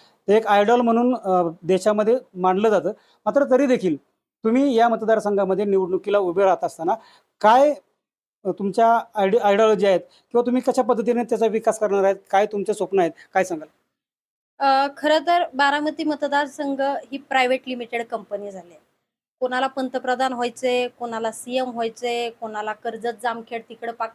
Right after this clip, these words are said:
Speaker 2: कन्नडापर्यंत आमदार व्हायचंय, कोणाला स्वतःच्या पत्नीला खासदार बनवायचंय, मुलांना खासदार करायचंय. त्यामुळे लोक हे कंटाळलेले आहेत. मला विशेष वाटतं खरं तर बारामती लोकसभा मतदारसंघ हा एवढा मोठा मतदारसंघ आहे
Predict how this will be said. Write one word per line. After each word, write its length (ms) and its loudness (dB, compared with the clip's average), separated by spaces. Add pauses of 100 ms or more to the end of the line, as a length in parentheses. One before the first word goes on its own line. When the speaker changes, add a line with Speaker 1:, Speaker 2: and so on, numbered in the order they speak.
Speaker 2:
कन्नडापर्यंत 720 -4
आमदार 400 -2
व्हायचंय, 540 -6
कोणाला 400 -10
स्वतःच्या 440 -10
पत्नीला 500 -12
खासदार 400 -2
बनवायचंय, 640 -6 (500)
मुलांना 500 -6
खासदार 400 -6
करायचंय. 520 -10 (380)
त्यामुळे 280 0
लोक 220 0
हे 100 2
कंटाळलेले 680 -2
आहेत. 120 -12 (440)
मला 300 0
विशेष 400 -6
वाटतं 340 -2
खरं 160 -6 (100)
तर 80 -8 (300)
बारामती 480 -2
लोकसभा 380 -6
मतदारसंघ 640 -8
हा 80 0
एवढा 400 -2
मोठा 260 -8
मतदारसंघ 720 -12
आहे 100 -20